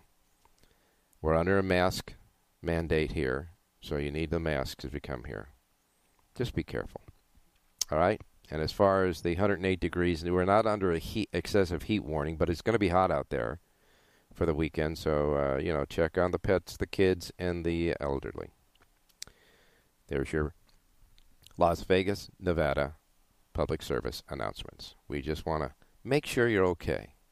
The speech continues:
We want all of our listeners out there to be okay. We want all of you to be okay so you can concentrate on the good stuff,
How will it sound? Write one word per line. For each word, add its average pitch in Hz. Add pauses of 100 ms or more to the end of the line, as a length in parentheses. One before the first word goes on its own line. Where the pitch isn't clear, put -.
We 90
want 80
all 113
of 95
our 78
listeners 78
out 67
there 73
to 69
be 71
okay. 69
We 78
want 87
all 113
of 98
you 101
to 87
be 85
okay 98
so -
you 82
can 80
concentrate 104
on 90
the 98
good -
stuff, -